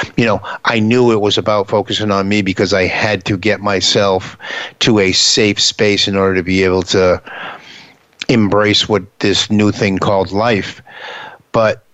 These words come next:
you never really hear on and after. I mean, in the, in the, in the readings you do, but you, you never really hear about the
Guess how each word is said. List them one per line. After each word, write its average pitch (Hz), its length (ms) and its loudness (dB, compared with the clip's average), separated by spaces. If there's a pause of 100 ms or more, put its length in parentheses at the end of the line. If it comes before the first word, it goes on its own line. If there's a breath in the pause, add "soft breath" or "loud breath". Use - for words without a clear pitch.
(580)
you 110 200 0
never 110 580 0
really 120 460 2
hear 107 720 2
on 113 240 0
and 107 180 2
after. 123 460 0
I 110 80 2
mean, 151 160 2
in 165 140 2
the, 123 140 2
in 127 240 0
the, 113 120 0
in 117 80 0
the 110 100 2
readings 101 460 2
you 95 80 2
do, 90 300 2 (480 loud breath)
but 101 280 0 (220)
you, 113 140 2
you 110 180 0
never 110 320 2
really 110 300 2
hear 127 420 2
about 98 320 0
the 104 180 0